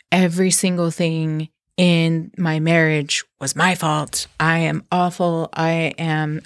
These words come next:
I'm not going to be ridiculous in my accepting of my behavior.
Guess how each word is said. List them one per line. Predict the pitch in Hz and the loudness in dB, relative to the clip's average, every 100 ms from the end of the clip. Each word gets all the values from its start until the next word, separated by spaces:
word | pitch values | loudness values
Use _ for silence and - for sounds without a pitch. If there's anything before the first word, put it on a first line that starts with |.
| - | -2
I'm | 175 180 | 0 2
not | 180 - | 2 0
going | 190 180 170 165 160 - | 0 2 2 0 0 -2
to | - 151 147 156 - _ _ - - _ _ - _ | 0 -2 -2 -6 -12 _ _ -20 -20 _ _ -20 _
be | 208 185 | 2 4
ridiculous | 165 165 156 175 170 202 208 - - | 2 0 0 0 2 2 2 -2 0
in | 170 160 156 | 2 2 0
my | 151 147 151 - | 0 -2 -2 -6
accepting | 160 - 160 - 165 156 156 156 | -2 0 0 -2 -2 -2 -2 -4
of | - 160 | -8 -4
my | 165 151 | -2 -2
behavior. | 151 143 151 151 170 196 208 | -2 -4 -4 -4 -2 -2 -4